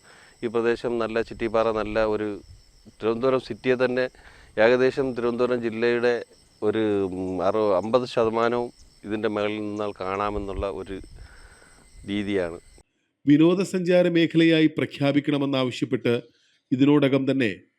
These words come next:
Speaker 2: നാട്ടുകാർ എം പിക്കും എം എൽ എക്കും കത്ത് നൽകി. കേന്ദ്ര സംസ്ഥാന സർക്കാരിന്റെ ഇടപെടൽ തേടുമെന്ന് അവർ നാട്ടുകാർക്ക് ഉറപ്പു നൽകി. ചുറ്റിപ്പാറയിൽ ആദിവാസി സമൂഹത്തിന്റെ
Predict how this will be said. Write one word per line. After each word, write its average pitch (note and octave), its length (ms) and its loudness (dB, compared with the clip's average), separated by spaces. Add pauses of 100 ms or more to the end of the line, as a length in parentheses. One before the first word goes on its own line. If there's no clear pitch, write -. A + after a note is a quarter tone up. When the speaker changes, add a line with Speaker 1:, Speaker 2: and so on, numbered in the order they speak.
Speaker 2:
നാട്ടുകാർ B2+ 520 2 (140)
എം B2+ 180 -2
പിക്കും C#3+ 500 0
എം B2 180 -2
എൽ C3 140 4
എക്കും B2 220 -2 (100)
കത്ത് A#2 220 -8
നൽകി. D#2+ 300 -8 (240)
കേന്ദ്ര D3 260 2
സംസ്ഥാന D#3+ 420 0
സർക്കാരിന്റെ D3 800 2 (200)
ഇടപെടൽ D3+ 440 4 (100)
തേടുമെന്ന് C3 540 2 (280)
അവർ C#3 180 2
നാട്ടുകാർക്ക് C3 760 0 (140)
ഉറപ്പു A#2+ 280 -2
നൽകി. F2 360 -6 (500)
ചുറ്റിപ്പാറയിൽ G3+ 760 0 (100)
ആദിവാസി F3 640 0
സമൂഹത്തിന്റെ D#3 840 2